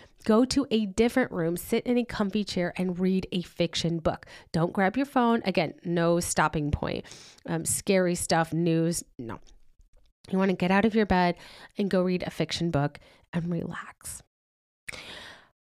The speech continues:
Okay, ladies, let's move on after sleep. We're gonna go to something that women are really interested in, weight. Yes, weight in midlife.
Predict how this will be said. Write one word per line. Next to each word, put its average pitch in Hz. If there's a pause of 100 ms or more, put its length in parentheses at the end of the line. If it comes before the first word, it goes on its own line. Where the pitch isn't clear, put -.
(120)
Okay, 196
ladies, 175
let's 277
move 320
on 202 (320)
after 180
sleep. - (1000)
We're 254
gonna 294
go 233
to 208
something 185
that 165
women 165
are 170
really 170
interested 262
in, 196 (120)
weight. 330
Yes, 156
weight 165
in 165
midlife. -